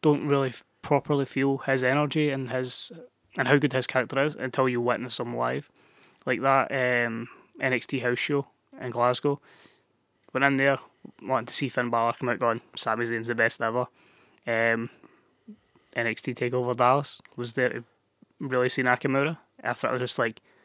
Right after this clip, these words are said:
how infectious is Sami Zayn? And you just get that with every Sami Zayn,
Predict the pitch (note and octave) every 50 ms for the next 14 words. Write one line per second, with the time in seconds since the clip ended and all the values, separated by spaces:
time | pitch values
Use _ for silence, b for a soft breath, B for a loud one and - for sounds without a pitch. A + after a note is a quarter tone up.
0 | _ _ - - B2+ A#2+ A2 A2+ - - A#2 A#2 A2+ - - C#3+ B2 - - -
1 | B2 - - - A#2+ A#2 A#2 A#2 A#2 A#2+ B2 B2 C3+ C#3+ - C3+ C#3 C#3+ C#3 D#3
2 | C#3+ - - - D3 C3 C3 G2 A#2+ C3+ C3 C3 C#3 C#3 B2+ - C#3 B2+ B2+ B2
3 | B2 A#2 A#2+ A#2+ B2 B2 B2